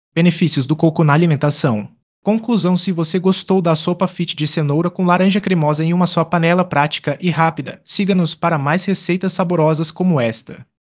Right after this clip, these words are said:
We post simples passos e dicas para facilitar o seu dia a dia. Receitas de sopa cremosa com cenoura.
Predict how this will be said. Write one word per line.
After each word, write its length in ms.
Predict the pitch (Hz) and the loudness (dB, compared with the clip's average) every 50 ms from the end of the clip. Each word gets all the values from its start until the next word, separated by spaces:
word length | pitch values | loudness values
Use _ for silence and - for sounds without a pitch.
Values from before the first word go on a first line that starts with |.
| _ _ _ - | _ _ _ 0
We 120 | 190 226 | 0 2
post 280 | 226 226 233 214 - - | 2 2 0 0 0 -2
simples 440 | - - - 170 175 180 196 185 - | -2 0 2 2 2 2 0 -2 0
passos 500 | - - 143 135 135 - 151 143 - - - | 2 2 2 2 2 0 -2 -4 -4 -4 -2
e 80 | 185 165 | -2 0
dicas 340 | 131 151 175 - - 156 | 2 0 2 2 0 0
para 220 | - - 170 170 165 | 0 0 0 0 2
facilitar 560 | - 190 180 - 208 202 214 202 196 185 180 | 2 0 0 2 0 0 2 2 2 2 2
o 40 | 175 | 2
seu 140 | - 156 135 | 2 0 0
dia 180 | 123 131 147 | 2 2 2
a 40 | 165 | 2
dia. 420 | 151 131 135 131 120 107 104 120 - _ _ _ _ _ _ | 2 2 0 0 0 0 -2 -6 -12 _ _ _ _ _ _
Receitas 420 | 151 147 - 156 147 151 165 147 | -6 -4 -2 -2 -2 0 -2 -2
de 120 | 131 139 139 | -2 -2 -4
sopa 340 | - - 180 175 - 190 | -2 -2 -2 -2 -2 -4
cremosa 400 | 185 - 160 147 151 156 151 165 | -2 0 0 2 2 2 2 0
com 100 | 160 156 | -2 -2
cenoura. 560 | 143 - - 175 160 147 127 113 107 101 107 | -4 -2 -2 -2 -2 0 -2 -2 -4 -6 -10